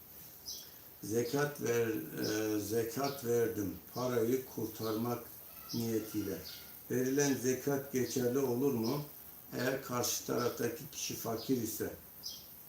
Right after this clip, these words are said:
akraba istedim dedin. Akraba usul furular değilse o zaman, e, akrabanın, akraba usul furular değilse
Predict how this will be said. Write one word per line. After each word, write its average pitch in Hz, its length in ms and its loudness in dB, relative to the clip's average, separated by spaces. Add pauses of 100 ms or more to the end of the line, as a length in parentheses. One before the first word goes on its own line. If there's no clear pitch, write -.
(120)
akraba 110 480 -2
istedim 113 580 -2
dedin. 104 260 -2
Akraba 117 580 -2 (580)
usul 117 320 -2
furular 113 800 -2
değilse 123 680 0 (680)
o 151 60 0
zaman, 123 420 4 (300)
e, - 20 2 (360)
akrabanın, 123 1300 0 (220)
akraba 120 680 0 (280)
usul - 240 0
furular 117 800 0
değilse 123 500 0